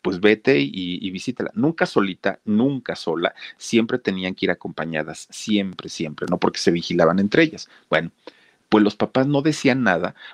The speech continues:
porque cuando Karina llegaba empezaba, "A ver, voy a tocar el piano y voy a cantar".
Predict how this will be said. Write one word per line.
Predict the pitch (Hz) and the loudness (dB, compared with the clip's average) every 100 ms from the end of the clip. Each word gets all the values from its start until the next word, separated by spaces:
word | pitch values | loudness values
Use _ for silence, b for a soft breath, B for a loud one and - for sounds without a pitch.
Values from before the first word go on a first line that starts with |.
| _ | _
porque | - 120 123 110 113 _ | 2 4 4 2 0 _
cuando | 92 80 | -6 -6
Karina | - 82 95 | -6 -6 -2
llegaba | 123 127 113 87 98 - | -2 -2 -2 -2 -4 -4
empezaba, | 101 92 92 - 95 90 - _ | -8 -6 -8 0 2 2 -4 _
"A | 98 | 0
ver, | 110 113 B B B | 2 0 B B B
voy | 104 156 | -2 0
a | 180 | 0
tocar | - - 113 | -4 -4 -4
el | 104 | -6
piano | - 160 190 254 | -4 -4 -4 -8
y | 113 | -8
voy | 92 113 | -6 -6
a | 110 | -6
cantar". | 90 85 - - - | -8 -10 -12 -12 -14